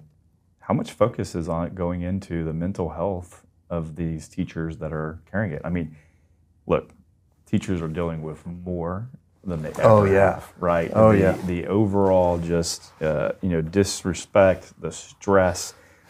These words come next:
Speaker 1: uh, they're dealing with students. They may have been teaching, you know, fifth grade math, and now, you know, kids are so far behind and they didn't get the third grade, uh, f-,
Speaker 2: Mm-hmm.
Speaker 1: uh, fundamentals. And now they're coming to fifth grade,
Speaker 2: Yep.
Speaker 1: and this teacher's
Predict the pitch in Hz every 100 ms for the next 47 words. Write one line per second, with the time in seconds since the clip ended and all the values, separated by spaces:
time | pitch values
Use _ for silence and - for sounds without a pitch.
0 | - 87 82 80 62 90 85 90 87 87
1 | 87 82 - 90 85 82 - 95 92 87
2 | 87 80 85 82 - 82 - 85 85 -
3 | _ _ - 82 78 - 101 - - 92
4 | 87 82 85 85 82 82 80 82 80 80
5 | 80 82 69 85 80 78 78 - - 90
6 | 78 82 90 82 85 76 78 - 107 104
7 | 95 85 78 82 85 82 82 - 76 90
8 | 85 85 85 82 82 _ _ _ - 87
9 | 85 92 92 90 87 85 117 101 90 92
10 | 113 110 104 - _ _ _ - 82 82
11 | 85 82 92 82 - - 127 - 107 98
12 | 90 87 87 98 - - 90 82